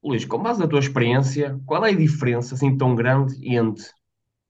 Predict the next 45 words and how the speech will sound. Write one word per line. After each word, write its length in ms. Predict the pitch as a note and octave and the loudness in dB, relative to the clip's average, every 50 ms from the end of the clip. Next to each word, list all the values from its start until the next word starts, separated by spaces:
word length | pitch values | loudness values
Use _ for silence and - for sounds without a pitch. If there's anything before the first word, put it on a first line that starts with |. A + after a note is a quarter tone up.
| _ _ _ _ _ _ | _ _ _ _ _ _
a 60 | G2+ | -18
formação, 600 | - - C3+ C3 C3 B2+ B2 A#2+ - A#2+ G2+ G#2 | -10 -2 0 2 2 2 2 0 -2 -4 -4 -4
a 40 | G#2+ | -4
equipa 280 | G#2 - B2 A#2+ A#2+ A2+ | -4 -6 -6 -4 -4 -6
sénior, 540 | - - C3 C3 C3+ C3+ C3 C3 - - - | -4 -2 0 2 2 2 2 2 0 -4 -8
nomeadamente, 720 | G2 A#2+ B2 C3+ C3+ C3 B2 A#2+ A2+ A2+ A#2 A#2 B2+ B2+ | -4 0 2 4 4 4 4 4 4 2 2 0 0 -4
eu 60 | B2 A#2+ | -6 -4
queria 240 | A#2 A#2+ A#2 - - | -4 -4 -4 -6 -6
que 120 | - A2+ | -6 -6
aqui 160 | F#2+ G2 G2 | -6 -6 -8
partisse 560 | F#2 - G#2+ G2 - G2+ F#2+ F2+ - - G2 G2+ | -6 -6 -6 -6 -6 -6 -8 -10 -10 -12 -10 -6
a 200 | G2 F#2+ F#2+ F#2+ | -4 -4 -4 -4
tua 140 | G#2+ G#2 | -6 -8
conversa 500 | - A2+ A2 A#2 A#2+ B2 A#2+ A#2+ A#2+ G#2+ | -6 -4 -2 0 0 0 0 -2 -6 -8
pelos 360 | - - - C#3 C3 A#2+ A2 A2 | -10 -6 -4 -2 0 0 0 0
guarda-redes 380 | A#2 A2+ A2+ A#2+ C3+ C#3 C3+ C3+ | 2 2 2 2 2 2 2 2
e 60 | C3 | 0
depois 320 | C3 C3 B2+ B2+ A#2+ - | 0 0 -2 -2 -4 -4
pela, 280 | - - A#2+ A2+ A2 G2 | -4 -2 0 0 0 -2
pela 200 | G#2+ A2+ A2+ A2 | -2 -2 -2 -2
equipa. 340 | G2+ F#2+ F#2 F2+ - F#2+ F#2+ | -4 -6 -12 -18 -18 -18 -10
Qual 140 | - A#2 E3 F#3 | -6 -4 -4 -4
é, 60 | F#3+ | -4
qual 200 | - F3 F#3 F#3+ | -4 -2 0 0
é, 100 | F#3+ F#3+ - | 0 0 0
o, 140 | - D#3 | -4 -4
qual 160 | D#3 G3+ G#3+ A3+ | -2 0 0 0
é 80 | G#3+ | -2
que 200 | A3 - C3+ A#2+ A2+ | -2 -2 -2 -2 0
são 140 | C3 C3 | 2 2
as 80 | C3 C3 | 2 2
características 580 | C3 C#3+ C3+ C3+ C#3 B2+ C#3 C#3 - - C#3+ C3+ | 2 0 0 0 0 0 0 0 0 -2 -2 -4
fundamentais 680 | - C#3 C3+ C3+ C3 B2 A2+ A#2+ A#2+ A#2+ B2+ C3 C3 B2 | -2 0 0 2 2 2 2 2 0 0 0 0 0 0
ou, 320 | A#2 A#2 A2 G2 - - _ _ _ _ _ _ _ _ _ _ _ - | 0 -2 -2 -6 -8 -14 _ _ _ _ _ _ _ _ _ _ _ -10
ou 100 | A2 - | -6 0
que 100 | C#3+ C#3 | 4 4
difere 600 | C#3 C3 C3+ - C3+ C3 C3+ C#3 D3 D3 - - - - - _ _ _ _ _ _ _ - | 6 6 6 4 4 6 6 6 4 2 0 -4 -8 -14 -20 _ _ _ _ _ _ _ -2
de 60 | B2+ | 2
um 80 | C3 C3 | 4 4
guarda-redes 420 | B2+ C3 B2+ B2 A2+ A2+ G2+ F#2+ G2+ | 4 4 2 2 0 -2 -4 -4 -6
da 80 | A2+ G#2 | -8 -8
formação, 680 | - B2 B2+ C3 C3+ C3+ C3+ C3+ E3 F#3 G3+ G3+ - | -4 0 2 4 6 4 4 2 0 -2 -4 -4 -6
do 80 | - A#2 | -8 -6
guarda-redes 380 | A#2+ B2 B2 B2 B2 A#2+ - - | -4 -2 0 0 0 -2 -2 -2
sénior, 340 | C#3+ C#3 D3 D3 C#3+ C#3 | -2 0 0 0 0 -2